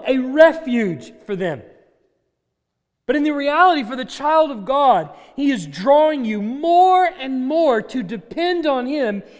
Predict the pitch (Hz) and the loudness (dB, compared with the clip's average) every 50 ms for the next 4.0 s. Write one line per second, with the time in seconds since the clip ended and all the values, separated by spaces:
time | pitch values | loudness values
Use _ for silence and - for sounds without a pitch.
0 | - - - 254 240 190 254 240 220 240 277 359 381 381 381 - - - 247 180 | -18 -10 -6 -6 -4 -2 -2 -4 -4 -2 -2 0 0 0 -2 -4 -8 -8 -6 -2
1 | 190 220 196 - - - 196 196 202 196 175 170 165 165 160 - - - - - | -2 -4 -4 -4 -10 -10 -8 -6 -6 -6 -6 -6 -6 -8 -8 -10 -14 -14 -8 -6
2 | 254 254 254 233 196 180 180 294 311 339 349 349 330 294 214 165 185 233 208 220 | -4 -4 -4 -6 -8 -8 -2 0 2 2 2 2 2 0 -2 -4 -4 -2 0 0
3 | 214 - - 196 190 185 143 180 180 165 - - - - 277 277 254 190 147 - | 0 0 -2 -8 -10 -10 -10 -10 -12 -14 -14 -14 -8 -4 -2 -2 -2 -2 -6 -12